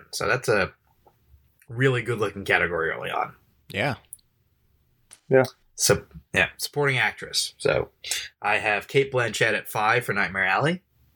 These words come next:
Speaker 1: I believe she's the, like, person who takes the Bradley Cooper, like, ringleader character and, like, starts scheming with him, if I recall properly.
Speaker 2: Yeah, that, that's, uh, from memory from the original film. That's the juicier role,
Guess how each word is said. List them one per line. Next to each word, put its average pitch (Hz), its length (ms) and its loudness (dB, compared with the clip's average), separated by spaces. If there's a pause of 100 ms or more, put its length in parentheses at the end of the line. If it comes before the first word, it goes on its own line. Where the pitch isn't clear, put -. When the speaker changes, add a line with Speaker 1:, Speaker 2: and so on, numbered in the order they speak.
(480)
Speaker 1:
I 95 60 -2
believe 104 320 2
she's 104 300 2
the, 98 260 2
like, 92 340 0 (300)
person 104 320 2
who 92 460 2
takes - 320 2
the 92 380 0 (100)
Bradley 95 240 2
Cooper, 95 340 2
like, 92 160 2
ringleader 98 420 0
character 95 600 2
and, 92 160 0
like, 92 220 0 (280)
starts - 320 2
scheming 117 340 -2
with 131 140 4
him, 160 220 -2 (500)
if 117 120 -4
I 120 80 2
recall 127 340 0
properly. 165 480 0
Speaker 2:
Yeah, 120 420 0 (100)
that, 151 200 0
that's, 147 300 0 (380)
uh, 120 220 2
from 131 320 0
memory 113 460 2
from 104 320 -2
the 98 140 -2
original 98 380 -2
film. 87 300 -6
That's 98 220 -2
the 107 120 -6
juicier 87 540 -6
role, 76 480 -2